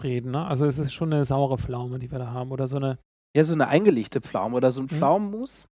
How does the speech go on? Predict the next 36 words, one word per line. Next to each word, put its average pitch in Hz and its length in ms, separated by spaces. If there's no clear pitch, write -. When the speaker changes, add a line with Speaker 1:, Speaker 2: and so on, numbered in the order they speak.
Speaker 2:
So 120 160
wirklich 143 220
Speaker 1:
Das - 60
Speaker 2:
so 147 80
Speaker 1:
kann 135 60
Speaker 2:
eine, 135 60
so 139 80
Speaker 1:
sein. 139 140
Speaker 2:
eine, 123 120
so 123 100
eine, 123 220
so 120 120
eine, 120 180
so - 120
eine 139 120
eingekochte 139 680
Pflaume. 101 460
Speaker 1:
Mhm. 139 260
Speaker 2:
Also 139 160
ich 147 140
find, 175 200
ich 147 120
find, 170 200
es - 100
riecht 190 180
jetzt 143 160
nicht 233 160
schlecht - 300
auch, 101 220
ne? 120 160
Also 123 280
es, 117 80
Speaker 1:
Mhm. 165 180
Speaker 2:
wir 240 60
dürfen's 135 340
jetzt - 220